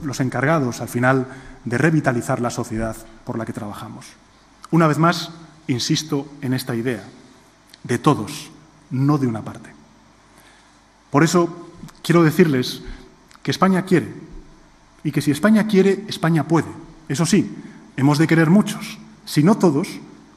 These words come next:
cuantos más, mejor. Tenemos por delante cuarenta meses decisivos de una legislatura crucial.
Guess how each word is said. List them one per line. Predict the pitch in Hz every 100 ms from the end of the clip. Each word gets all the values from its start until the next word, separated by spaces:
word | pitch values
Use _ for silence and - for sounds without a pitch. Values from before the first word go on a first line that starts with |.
| _ _ _ -
cuantos | 120 117 127
más, | 214 - - - - -
mejor. | 113 117 101 - - - _ _ _ _ -
Tenemos | 127 151 156 156
por | 147
delante | 135 143 156 156
cuarenta | 135 139 147 127
meses | 123 131
decisivos | 117 117 120 117 120 - - - -
de | 113 131
una | 139
legislatura | 123 113 110 107 117 117 131 - - -
crucial. | 113 107 110